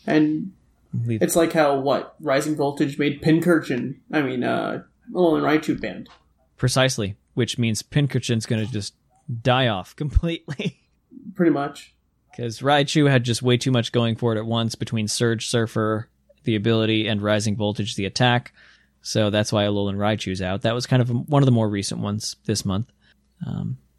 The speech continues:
Speaker 2: but yeah, Pincurchin lost its last good partner, the last good reason to run it in R U, so it might drop down to N U if it wasn't banned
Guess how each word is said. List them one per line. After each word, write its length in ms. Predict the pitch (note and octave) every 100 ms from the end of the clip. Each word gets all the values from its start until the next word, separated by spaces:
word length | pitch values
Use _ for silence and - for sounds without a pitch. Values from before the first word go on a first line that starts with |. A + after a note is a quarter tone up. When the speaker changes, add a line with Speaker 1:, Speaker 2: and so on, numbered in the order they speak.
| _ _ _
Speaker 2:
but 80 | G#2+
yeah, 160 | G#2 F#2+
Pincurchin 580 | - D3+ C#3+ C3+ C#3
lost 300 | B2+ B2 B2
its 140 | B2 -
last 300 | A#2 A#2+ -
good 180 | B2+ A2+
partner, 420 | A#2+ A2+ A#2 A2
the 120 | G#2+
last 260 | G#2 A2 -
good 140 | A#2
reason 280 | A2+ A2+ G#2+
to 80 | G2+
run 220 | G#2 A2
it 140 | A2
in 160 | - G#2+
R 160 | G#2 G#2
U, 300 | G#2 G#2 G#2+
so 180 | B2
it 80 | A#2
might 180 | A#2+ A#2
drop 240 | - A2+ -
down 200 | A#2 A#2
to 80 |
N 180 | A2+ A#2
U 220 | A2+ A2+
if 80 | A2
it 80 | A2+
wasn't 340 | A2 A2 G#2
banned 460 | - A2 B2 C3 C3+